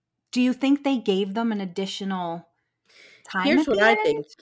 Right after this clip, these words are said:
Speaker 2: I think they have no other footage. All they're gonna have is Austin and Becca.
Speaker 1: I know. Oh,
Speaker 2: I
Speaker 1: that's
Speaker 2: don't know.
Speaker 1: right.
Speaker 2: Uh, I don't know if I
Speaker 1: This
Speaker 2: wanna
Speaker 1: is
Speaker 2: watch that show.
Speaker 1: weird.
Speaker 2: <laughs>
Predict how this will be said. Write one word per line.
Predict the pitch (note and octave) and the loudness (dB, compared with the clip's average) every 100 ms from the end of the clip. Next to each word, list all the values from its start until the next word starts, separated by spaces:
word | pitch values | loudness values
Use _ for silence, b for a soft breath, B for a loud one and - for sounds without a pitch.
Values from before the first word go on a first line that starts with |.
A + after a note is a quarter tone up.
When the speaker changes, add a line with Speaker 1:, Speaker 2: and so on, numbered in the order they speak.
| - - | -14 -10
Speaker 2:
I | F#3+ - A#3 | -4 2 2
think | A#3+ C#4+ D4+ - | 2 -2 -4 0
they | A#3+ | 0
have | A#3 B3+ A#3 | 2 -2 -2
no | A3+ A#3 B3+ | -2 0 0
other | B3 G#3 | 0 0
footage. | F#3+ - G4+ D4+ - E3+ | -2 -2 -2 -2 -4 -2
All | A3 | -2
they're | C4+ | 0
gonna | B3 A#3+ | -2 -2
have | B3 E4+ | -2 -2
is | A#3+ | -4
Austin | G3 G#3+ - G#3 | -4 -6 -6 -6
and | F#3+ | -2
Becca. | F3+ E4 - - - _ _ _ - - | -2 -2 -4 -8 -10 _ _ _ -20 -16
Speaker 1:
I | E3 | -12
know. | D3+ C#3+ C#3 C#3+ _ _ | -10 -10 -10 -14 _ _
Oh, | - - - | -20 -20 -14
Speaker 2:
I | G3 | -12
Speaker 1:
that's | |
Speaker 2:
don't | F3 D#3+ | -12 -12
know. | D#3 | -12
Speaker 1:
right. | D3+ - - _ _ F#3 | -12 -18 -20 _ _ -10
Speaker 2:
Uh, | F#3+ E3+ D#3 B2 F#2+ | -8 -6 -8 -10 -8
I | G#3 | -6
don't | A3 | -6
know | F#3 | -8
if | F#3 | -8
I | E3+ | -8
Speaker 1:
This | B3 | -6
Speaker 2:
wanna | - | -6
Speaker 1:
is | D4+ | -6
Speaker 2:
watch | - F#3 | -8 -6
that | G#3+ D4 C#4+ | -2 0 0
show. | - - | -4 -4
Speaker 1:
weird. | D3 - - - - | -8 -12 -18 -2 2
Speaker 2:
<laughs> | G4+ - G#4 - F#4 C4+ | 2 2 -4 -4 -8 -10